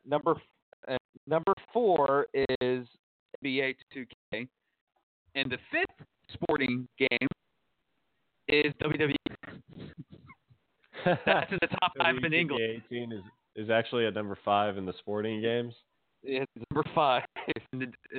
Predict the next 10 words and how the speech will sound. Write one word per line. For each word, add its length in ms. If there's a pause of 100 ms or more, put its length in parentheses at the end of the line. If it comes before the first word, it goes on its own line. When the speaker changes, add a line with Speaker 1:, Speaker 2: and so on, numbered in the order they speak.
Speaker 1:
the 60
download 280 (240)
slash 200 (180)
bot 180 (160)
rank, 140 (220)
uh, 100 (260)
standings 200 (200)
or 140
ranked, 400 (1040)
which 120